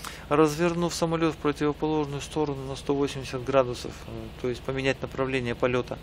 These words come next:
Для более быстрого разворота можно плавно потянуть ручку на себя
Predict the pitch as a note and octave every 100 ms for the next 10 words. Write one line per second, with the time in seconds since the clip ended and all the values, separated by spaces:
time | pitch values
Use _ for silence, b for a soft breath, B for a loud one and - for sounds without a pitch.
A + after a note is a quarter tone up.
0 | B B B B B B B E3 G3 G3
1 | F#3 C3+ A2+ A#2 E3 - B2 A2+ B2+ C3+
2 | D#3 D3 A#2+ A2 B2+ B2 G#2+ - B -
3 | D3 D3+ A2+ G#2+ - B2 C#3 C3+ A2+ -
4 | A#2+ C3+ - B2+ C#3 - G3+ A#3+ A#3